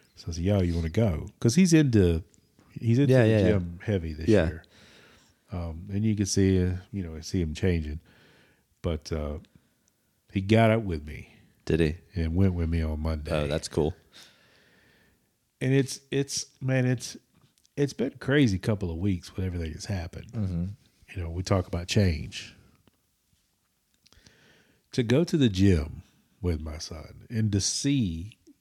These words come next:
Speaker 1: him in the gym, it is crazy.
Speaker 2: Yeah.
Speaker 1: And he talks mad trash. I got
Speaker 2: Does he?
Speaker 1: I got
Speaker 2: <laughs> Yeah.
Speaker 1: him by a hundred twenty pounds.
Speaker 2: <laughs> Okay.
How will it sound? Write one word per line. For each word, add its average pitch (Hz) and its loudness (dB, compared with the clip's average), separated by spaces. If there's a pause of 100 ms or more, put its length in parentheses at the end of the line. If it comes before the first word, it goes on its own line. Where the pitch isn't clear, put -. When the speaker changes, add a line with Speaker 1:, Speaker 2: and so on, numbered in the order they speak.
(140)
Speaker 1:
him 113 2
in 110 -8
the 95 -10
gym, 87 -8 (560)
it 196 -10
is 165 -4
crazy. 101 -2
Speaker 2:
Yeah. 82 0 (1400)
Speaker 1:
And 131 -2
he 147 0
talks 131 -2
mad 95 0
trash. 101 -4
I 143 0
got 123 0
Speaker 2:
Does 143 10
he? 214 8
Speaker 1:
I - 10
got - 6
Speaker 2:
<laughs> - -
Yeah. 143 8 (120)
Speaker 1:
him 123 2
by 110 4
a 101 -2
hundred 113 0
twenty 98 0
pounds. - -4
Speaker 2:
<laughs> - -16 (720)
Okay. - 0